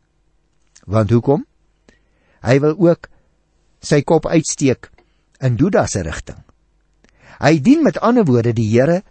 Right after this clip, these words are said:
in naam, maar in werklikheid is hy getrou aan die afgode. Wispelturigheid met God, liewe luisteraar, dring dus deur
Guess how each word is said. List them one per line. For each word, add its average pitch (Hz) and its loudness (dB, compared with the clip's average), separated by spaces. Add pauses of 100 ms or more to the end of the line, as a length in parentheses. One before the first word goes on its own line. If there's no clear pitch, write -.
(180)
in 131 2
naam, 110 0 (840)
maar 147 2
in 117 -2
werklikheid 123 -2
is 139 -4
hy 127 2
getrou 131 0
aan 156 2
die 240 -4
afgode. 104 -6 (1120)
Wispelturigheid 190 2
met 135 0
God, - -4 (120)
liewe 120 0
luisteraar, 95 -4 (420)
dring 214 0
dus 107 -2
deur 110 0